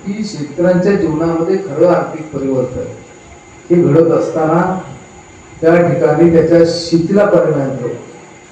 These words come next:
आपण परवा बघितलं असेल की आम्ही गेल्या तीन आठवड्यापूर्वी कोरवेला गेलो. एक अभिनव उपक्रम मी राबवला साधारणपणे सात आठ वर्षापूर्वी. पिंपरी तालुका कोरेगाव, एका ओढ्याचं पाणी दुसऱ्या ओढ्याला सोडलं.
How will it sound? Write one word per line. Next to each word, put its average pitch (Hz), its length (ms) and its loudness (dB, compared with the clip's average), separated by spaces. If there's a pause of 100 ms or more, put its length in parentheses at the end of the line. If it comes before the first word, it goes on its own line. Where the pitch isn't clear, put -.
(800)
आपण 175 260 0
परवा 180 280 4
बघितलं 180 340 2
असेल 175 260 2
की 185 80 0
आम्ही 175 260 2
गेल्या 180 420 4 (260)
तीन 185 120 0
आठवड्यापूर्वी 170 600 4
कोरवेला 156 420 2
गेलो. 113 240 -4 (1700)
एक 202 160 -2
अभिनव 180 400 4
उपक्रम 214 500 2
मी 208 100 0
राबवला 190 500 2
साधारणपणे 180 560 2
सात 175 220 -2
आठ 170 120 6
वर्षापूर्वी. 165 580 2 (100)
पिंपरी 170 460 0
तालुका 165 400 4
कोरेगाव, 139 460 -2 (1040)
एका 233 260 2
ओढ्याचं 196 480 2
पाणी 196 320 0
दुसऱ्या 170 260 2
ओढ्याला 147 360 2
सोडलं. - 300 -8